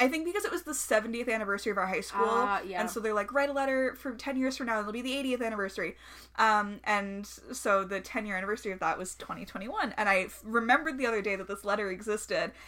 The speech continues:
Speaker 1: and I found it, and what a trip it was.
Speaker 2: <laughs>
Speaker 1: So I
Speaker 2: Stay tuned.
Speaker 1: I was telling Zoe about it, but I meant to bring it to show it to her, so hopefully next week I'll remember and we can unpack
Speaker 2: <laughs> We
Speaker 1: that
Speaker 2: can
Speaker 1: together.
Speaker 2: dissect. I have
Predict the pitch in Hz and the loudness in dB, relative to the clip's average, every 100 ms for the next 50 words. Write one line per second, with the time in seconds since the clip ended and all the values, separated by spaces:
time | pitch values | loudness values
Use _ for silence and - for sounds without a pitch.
0 | - - 208 190 - - 214 220 208 185 | -16 -4 -2 -2 2 6 8 8 6 2
1 | 170 - - - - 196 185 180 202 220 | 2 -2 -10 -20 -2 0 2 -2 6 6
2 | 208 - - - 185 165 165 190 349 - | 6 2 4 4 4 4 2 4 2 4
3 | 381 302 208 196 - 208 190 302 330 - | 4 8 10 10 8 10 10 10 6 6
4 | 302 277 294 233 240 233 294 277 262 233 | 6 6 2 4 4 8 8 10 10 10
5 | 202 202 185 180 202 190 202 196 220 185 | 8 6 6 6 6 6 6 0 -2 0
6 | 185 - 208 - 180 165 220 233 262 - | 0 0 -4 2 2 2 0 0 0 2
7 | 196 180 - 208 202 208 185 180 - 175 | 2 4 0 -4 -4 -4 -4 -6 -8 0
8 | 175 160 170 170 185 190 185 185 190 - | 0 0 -4 -6 -4 -4 -4 -6 -8 -8
9 | 170 - 180 185 - 659 370 277 - 311 | -8 -6 -6 -2 2 4 4 2 4 6
10 | - 165 233 277 269 - 247 - 254 370 | 6 2 6 6 4 -2 -2 2 4 6